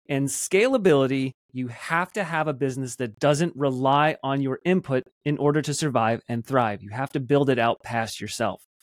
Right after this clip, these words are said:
In today's podcast, I'm gonna give you my five essentials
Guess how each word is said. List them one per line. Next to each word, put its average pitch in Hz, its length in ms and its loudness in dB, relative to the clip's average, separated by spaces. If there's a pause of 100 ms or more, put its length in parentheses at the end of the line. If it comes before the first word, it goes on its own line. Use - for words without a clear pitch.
(580)
In 214 160 2
today's 208 320 2
podcast, 185 600 2
I'm 170 140 0
gonna 180 140 0
give 160 220 0
you 160 140 0
my 151 200 2
five 160 460 0
essentials 147 680 -4